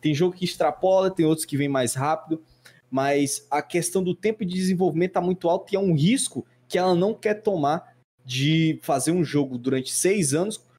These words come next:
ou até mesmo como foi o Days Gone, que foi vários anos, né, vindo de faz e remodela e tudo mais pra sair e não ter o retorno que ela esperava.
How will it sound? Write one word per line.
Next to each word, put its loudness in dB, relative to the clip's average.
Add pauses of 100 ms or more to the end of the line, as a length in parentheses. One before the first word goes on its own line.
(140)
ou 2
até -2
mesmo 0
como -4
foi 0
o 2
Days -4
Gone, -2
que -20
foi -2
vários -2
anos, -2
né, -2
vindo -4
de -4 (720)
faz 0
e 4
remodela 0
e 0
tudo -8
mais 0
pra 0
sair 0
e 2
não 2
ter 0
o 6
retorno 0
que -4
ela 2
esperava. 0